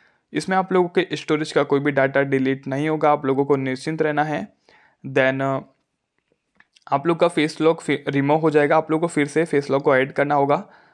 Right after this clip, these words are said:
आप लोगों की प्रॉब्लम फिक्स हो जाएगी। और अगर यह तरीके से भी आप लोगों की प्रॉब्लम फिक्स नहीं होती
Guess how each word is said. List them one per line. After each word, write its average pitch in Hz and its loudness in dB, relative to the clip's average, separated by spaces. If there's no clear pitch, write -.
आप 139 0
लोगों 151 0
की 165 -4
प्रॉब्लम 135 0
फिक्स 156 -6
हो 131 2
जाएगी। 127 0
और 135 2
अगर 165 2
यह 156 -2
तरीके 151 0
से 165 -4
भी 160 -2
आप 151 0
लोगों 143 2
की 156 -4
प्रॉब्लम 139 0
फिक्स 151 -6
नहीं 131 -4
होती 135 -2